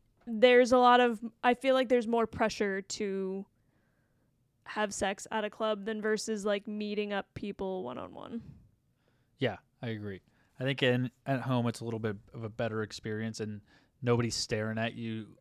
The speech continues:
Speaker 2: either to, like, do
Speaker 1: Yeah.
Speaker 2: that stuff. You don't have a lot of bystanders you have to worry about, 'cause I feel like that adds a whole nother element to everything. So,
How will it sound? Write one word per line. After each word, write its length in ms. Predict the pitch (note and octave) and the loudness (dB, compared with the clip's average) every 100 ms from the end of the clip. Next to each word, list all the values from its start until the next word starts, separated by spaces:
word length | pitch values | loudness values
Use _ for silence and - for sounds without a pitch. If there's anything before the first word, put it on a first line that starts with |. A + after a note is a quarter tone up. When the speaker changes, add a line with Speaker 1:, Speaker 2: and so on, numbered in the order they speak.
| _ | _
Speaker 2:
either 420 | A#2+ A#2 A#2+ A#2 _ _ _ | -10 -6 -6 -6 _ _ _
to, 120 | - A2+ | -8 -6
like, 400 | G2+ G2+ - _ _ | -6 -8 -14 _ _
do 80 | A#3 | -4
Speaker 1:
Yeah. 100 | A#3+ | -2
Speaker 2:
that 80 | A#3+ | -2
stuff. 200 | G#3+ C3 | -4 -4
You 60 | C3+ | 0
don't 80 | C#3 | 0
have 120 | C3 | 2
a 40 | |
lot 160 | C3+ C3 | 4 4
of 100 | A2+ | 2
bystanders 640 | A#2 A#2 - A#2+ A2 G#2+ | 0 0 -4 -6 -6 -6
you 60 | A2 | -6
have 100 | G2+ | -6
to 60 | G#2 | -4
worry 140 | G2+ | -4
about, 160 | G2+ G#2 | -6 -4
'cause 100 | A2+ | -2
I 60 | |
feel 160 | A#2 F3 | 2 2
like 120 | C#3+ | 2
that 220 | C3 A#2+ A#2 | 2 0 -2
adds 260 | A#2 A2+ | -4 -4
a 80 | G#2 | -6
whole 180 | A2 A2+ | -6 -6
nother 240 | G#2+ G#2 | -6 -6
element 480 | G#2 G2+ G2 F#2+ - _ _ - _ _ | -6 -8 -8 -12 -14 _ _ -20 _ _
to 100 | - | -8
everything. 480 | G#2+ G#2+ - F#2+ G2 | -8 -8 -12 -14 -14
So, 400 | - B2 A2 G#2 | -8 -4 -4 -6